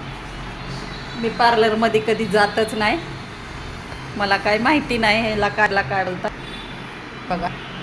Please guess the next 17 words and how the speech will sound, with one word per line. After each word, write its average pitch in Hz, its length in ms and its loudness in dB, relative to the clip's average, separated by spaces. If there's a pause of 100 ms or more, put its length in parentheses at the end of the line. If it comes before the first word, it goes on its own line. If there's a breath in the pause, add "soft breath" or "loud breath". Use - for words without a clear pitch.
(180)
असं, 180 200 -8 (4000)
असं 208 180 -6
आहे 196 300 -2
सर्व 202 320 0
काही. 196 240 -4 (1080)
तर - 220 6 (340)
चालेल, 285 440 8 (840)
या, 233 160 8 (340)
खूप 247 100 -2 (180)
स्वस्तात 220 380 0
आहे, 214 240 4
फार 214 180 6 (160)
मस्त, - 320 4 (720)
स्वस्त 277 360 4
आणि 262 280 4
मस्त 262 460 0 (840)
पार्लर, 214 400 0